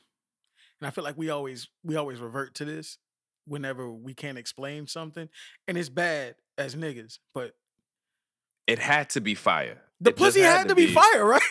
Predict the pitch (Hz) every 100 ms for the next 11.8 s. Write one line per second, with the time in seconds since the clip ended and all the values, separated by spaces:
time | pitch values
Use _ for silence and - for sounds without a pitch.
0 | 370 285 403 403 - 143 175 302 180 208
1 | 247 196 175 175 - 185 - - 359 339
2 | - - - - - - - 285 254 247
3 | 302 349 330 254 220 - _ - 220 202
4 | 320 302 208 160 143 190 190 156 131 220
5 | 208 147 - _ - 202 214 311 269 220
6 | 196 - 214 233 311 302 320 330 359 381
7 | 370 403 - 220 285 403 - 220 208 262
8 | 247 196 - _ _ _ - 143 180 202
9 | - 247 254 - 214 214 214 175 151 170
10 | 202 185 160 143 127 131 180 165 120 107
11 | - 151 226 247 254 254 269 311